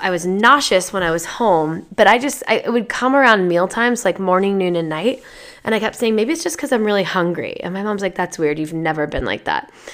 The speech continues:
So I go about my weekend. I told a couple friends in Indy, I was like, "I might be pregnant, but I'm not gonna, like," like, I had a Thursday night where my <laughs> friend Brittany and I drank, like, a bottle and a half of wine.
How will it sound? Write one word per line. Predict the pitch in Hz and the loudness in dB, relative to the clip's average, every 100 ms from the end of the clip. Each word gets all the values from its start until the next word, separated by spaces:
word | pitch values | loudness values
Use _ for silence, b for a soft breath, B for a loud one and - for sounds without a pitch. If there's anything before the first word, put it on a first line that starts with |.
| B B B | B B B
So | - 214 | 0 4
I | |
go | 226 262 | 6 6
about | 254 247 | 6 4
my | 233 | 2
weekend. | 208 208 196 190 190 220 | 2 2 2 4 2 -2
I | 220 | -4
told | - 233 220 | 0 0 2
a | - | -2
couple | 208 208 226 | -4 0 -2
friends | - 202 202 | 2 0 0
in | 185 180 | -2 -2
Indy, | 170 190 196 | -4 -2 2
I | 175 | 2
was | 170 | 0
like, | 170 | -2
"I | - 269 | -2 4
might | 330 190 165 220 - | 4 4 2 0 0
be | 143 | 2
pregnant, | 139 170 - 101 90 - | 4 4 0 -4 -6 -4
but | 180 | 0
I'm | 185 | 2
not | 190 190 185 - | 4 4 2 -4
gonna, | 202 180 | -6 -2
like," | 160 156 - B B B | 0 -2 -6 B B B
like, | 202 | 0
I | 185 | 0
had | 180 196 190 | 4 4 6
a | 175 165 135 | 6 6 2
Thursday | - 226 214 196 196 | 0 4 4 4 4
night | 185 185 | 6 4
where | 185 | 4
my | 180 180 | 2 0
<laughs> | - | 2
friend | 190 185 | 2 4
Brittany | 180 190 | 2 2
and | 180 | 0
I | 170 175 | 0 2
drank, | 175 165 | 2 0
like, | 170 165 - - | 0 -2 -4 0
a | 185 | 0
bottle | 175 165 147 151 165 | 0 0 4 4 4
and | 160 | 0
a | 160 | -2
half | 151 - | -2 -2
of | 208 | 0
wine. | 302 302 277 269 262 | 4 4 4 4 2